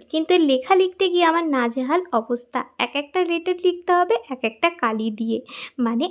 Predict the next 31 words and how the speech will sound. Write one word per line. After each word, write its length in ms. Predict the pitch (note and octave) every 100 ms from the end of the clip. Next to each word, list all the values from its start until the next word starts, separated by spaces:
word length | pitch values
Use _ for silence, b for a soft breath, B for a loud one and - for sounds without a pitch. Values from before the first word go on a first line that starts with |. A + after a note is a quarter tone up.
| D4+
এক 100 | A#3+ A#3+
এক 60 | A#3+ A3+
রকম 220 | A3+ F#4 -
ক্রিম 240 | C#4+ B3+ A#3+ A#3+
দিয়ে। 140 | A#3 A3+ B B B
তো 60 | C4+ C4+
সেটাই 320 | - C4 D4+ F#4+ G#4+
নিয়ে 140 | G#4 G4+
পড়ে 160 | G4 G4
গেছিলাম 320 | F#4+ F#4+ F#4+ F4+
মহা 200 | D#4 E4+ D#4+
মুশকিলে, 380 | D4+ - E4 A#4+ B4+
কিন্তু 200 | C#4+ D4 C#4+
কেকটা 260 | B3+ B3 A#3+
কীভাবে 300 | B3 A#3 A#3+ B3
বানালাম 320 | A3 A#3 D#4 -
চলো 180 | G#3+ G#3 G#3+
তোমাদের 300 | A3 A3+ D#4+ -
দেখাই। 320 | G#3+ - - - B B B B B3
আজকে 220 | B3+ D4+ F4+
না 80 | D#4+ A#3 B3
আর 80 | C#4
ক্রামকোট 460 | C#4 A3 A3+ A3+ C4 -
টামকোট 340 | C#4 C4+ D4 C#4+
করা 160 | C4 C4+ C#4
দেখাচ্ছি 400 | A#3 B3+ B3+ - C#4
না, 60 | G#4 -
সোজা 300 | C#4+ A#3+ D4 D4
ডেকোরেশনে 540 | B3 B3+ B3+ C4 D4 D4
চলে 180 | D4 D4
এসেছি। 240 | D4 D#4+